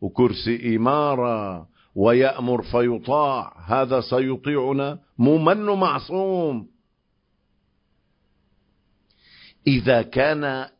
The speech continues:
إمامنا لا يبيح لأحدنا أن يجعل من نفسه حقل تجارب، فهل مباح لغيري أن يصنع مني حقل تجارب؟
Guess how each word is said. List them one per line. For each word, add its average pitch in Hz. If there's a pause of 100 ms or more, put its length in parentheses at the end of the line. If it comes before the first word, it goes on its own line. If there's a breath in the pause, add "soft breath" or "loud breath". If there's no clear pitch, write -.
(100)
إمامنا 113
لا 104
يبيح 113
لأحدنا 107 (680)
أن 110
يجعل 104
من 98
نفسه 110
حقل 98
تجارب، 78 (1300)
فهل 123
مباح 127
لغيري 123 (340 soft breath)
أن 123
يصنع 120
مني 117
حقل 110
تجارب؟ 123